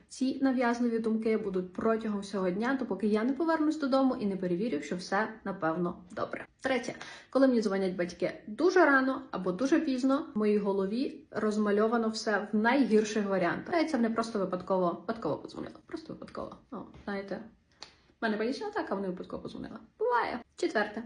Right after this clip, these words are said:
Нам не бажано пити більше двох кав в день. Наше серце і так херачить кожного дня, ніби ми бігаємо марафон від світанку до смерканку. Кавою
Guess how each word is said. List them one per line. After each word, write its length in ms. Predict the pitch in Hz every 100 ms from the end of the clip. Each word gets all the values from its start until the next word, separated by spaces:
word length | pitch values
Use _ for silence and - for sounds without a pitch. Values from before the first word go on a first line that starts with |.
| - 311
Нам 140 | 370
не 60 | 277
бажано 320 | 226 233 208
пити 200 | 196 202
більше 260 | 190 196 180
двох 220 | 180 -
кав 140 | 175
в 40 | 175
день. 260 | 160 180 - - 208
Наше 200 | 214 -
серце 320 | 214 - - -
і 60 |
так 300 | 226 208 196 -
херачить 400 | 226 214 214 -
кожного 340 | 208 220 220
дня, 160 | 294 277
ніби 200 | 226 202
ми 100 | 202
бігаємо 420 | 202 202 196 196
марафон 520 | 226 294 - 330 302
від 160 | 247 -
світанку 400 | 240 247 233 185
до 80 |
смерканку. 560 | 185 - - - - -
Кавою 400 | 302 302 285